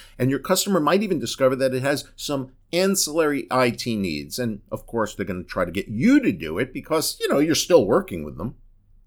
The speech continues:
Don't do it. Don't get involved with anything other than transition services. Follow your process. Otherwise, you will end up with transition scope creep, or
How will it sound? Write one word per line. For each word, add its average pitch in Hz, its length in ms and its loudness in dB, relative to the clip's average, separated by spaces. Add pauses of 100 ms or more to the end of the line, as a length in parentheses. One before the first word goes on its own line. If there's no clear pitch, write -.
Don't - 260 -12
do 139 240 0
it. - 240 -2 (140)
Don't 90 200 -8
get 135 140 -4
involved 139 480 4
with 92 160 -10 (100)
anything 123 680 -2
other 120 240 2
than 101 180 -2
transition 104 720 -6
services. 107 640 -2 (260)
Follow 117 340 2
your 127 180 2
process. - 680 -2
Otherwise, 78 680 0 (260)
you 98 220 0
will 214 220 2
end 147 180 0
up 104 180 4
with 104 140 -8
transition 110 580 -4
scope 104 360 0
creep, 78 340 -6 (220)
or 110 420 2